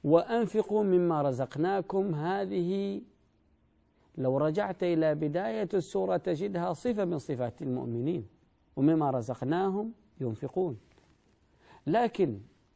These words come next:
ما الذي يدفعهم للإنفاق؟ "من قبل أن يأتي يوم لا بيع فيه ولا خلة". ذلكم اليوم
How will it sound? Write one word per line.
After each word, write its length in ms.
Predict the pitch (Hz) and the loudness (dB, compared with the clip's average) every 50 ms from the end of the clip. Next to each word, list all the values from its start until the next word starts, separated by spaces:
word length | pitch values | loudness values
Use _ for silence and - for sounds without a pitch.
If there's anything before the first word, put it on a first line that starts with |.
| _ _ _ _ _ _ _ _ _ _ _ _ - | _ _ _ _ _ _ _ _ _ _ _ _ 0
ما 140 | 160 220 247 | 4 6 6
الذي 360 | 254 262 262 233 240 233 220 | 10 10 8 8 8 6 6
يدفعهم 560 | 214 185 170 170 220 220 208 196 196 196 190 | 4 4 4 2 2 2 4 2 2 4 4
للإنفاق؟ 760 | 185 180 175 175 170 156 147 185 202 226 233 - - - - _ _ - | 2 2 4 4 2 2 2 0 0 0 -2 -4 -12 -20 -20 _ _ -4
"من 140 | - 135 131 | 0 0 0
قبل 260 | - - 165 151 151 | 0 0 -2 0 0
أن 120 | 156 143 143 | 2 2 2
يأتي 360 | 156 156 - 185 165 160 160 | 0 -2 -2 0 0 2 2
يوم 360 | 175 214 220 220 175 117 107 110 _ _ _ _ _ _ _ _ _ _ - - | 2 0 0 -2 -4 -6 -6 -10 _ _ _ _ _ _ _ _ _ _ -2 2
لا 200 | 175 165 160 151 | 4 6 6 6
بيع 420 | 143 180 196 196 190 180 170 156 | 6 4 2 2 2 0 -2 -2
فيه 320 | 135 - 196 196 175 175 | -2 -2 -2 0 2 2
ولا 240 | 151 139 127 127 120 | 2 2 2 0 -2
خلة". 360 | 117 - - 117 101 87 - - _ _ - - _ _ _ _ _ _ _ _ _ _ _ _ _ - - - - | -4 -6 -8 -8 -8 -8 -12 -18 _ _ -20 -20 _ _ _ _ _ _ _ _ _ _ _ _ _ -20 -12 -4 2
ذلكم 500 | 165 214 247 254 254 - - 240 220 214 | 4 4 4 4 2 0 0 0 0 0
اليوم 440 | 208 190 196 202 196 202 220 226 | 0 2 2 2 2 0 -4 -6